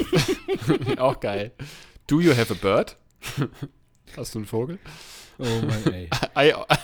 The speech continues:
Speaker 2: <laughs> I understand only train station. <laughs> Ich versteh
Speaker 1: Sport
Speaker 2: nur
Speaker 1: ist
Speaker 2: Bahn.
Speaker 1: Mörder.
Speaker 2: <laughs> That's not my beer.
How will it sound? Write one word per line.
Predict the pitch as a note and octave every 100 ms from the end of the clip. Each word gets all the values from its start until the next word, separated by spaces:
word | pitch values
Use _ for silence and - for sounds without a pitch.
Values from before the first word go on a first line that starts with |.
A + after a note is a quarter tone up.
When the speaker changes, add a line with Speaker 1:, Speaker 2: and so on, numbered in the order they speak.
| - - - - _ - - - F4 - - D4+ D4+ - - - -
Speaker 2:
<laughs> | D#3
I | C#3+
understand | D3+ C#3+ - D3+ A3+
only | C3+ D3 D#3 D3+
train | - D3
station. | F#3+ - G2+ G2+ G2 - _ _ -
<laughs> | - F#3+ - C3 E3 - - - - - C#4+ - - - -
Ich | - B2+
versteh | - - C3
Speaker 1:
Sport | B2+ C#3+
Speaker 2:
nur | C#3+
Speaker 1:
ist | B2+
Speaker 2:
Bahn. | B2+
Speaker 1:
Mörder. | A#2 A#2+ F2+ - - - - - - - _ _ _
Speaker 2:
<laughs> | F#3+ - - - D3 - C#3+ - - - G#3 B3 - -
That's | C#3+ -
not | B2+
my | A#2 A#2+
beer. | C#3 E3+